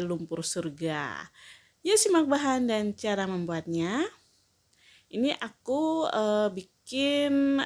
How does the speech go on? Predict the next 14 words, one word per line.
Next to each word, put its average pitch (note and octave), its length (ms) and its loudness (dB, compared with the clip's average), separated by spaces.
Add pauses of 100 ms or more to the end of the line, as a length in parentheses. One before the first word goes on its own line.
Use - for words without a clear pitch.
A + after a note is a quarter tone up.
(140)
dua G3 240 2
belas G3 240 0
pieces G3+ 400 0
ya, E3 160 -4
untuk F3+ 320 -8
dua E3+ 160 -2
belas D#3+ 240 -2
pieces. - 400 -4
Ini G3 160 -6
pesanannya F3 560 -2
dua E3 240 -4
puluh, D#3+ 400 -2 (400)
eh, D#3+ 160 -6
box. E3+ 560 -2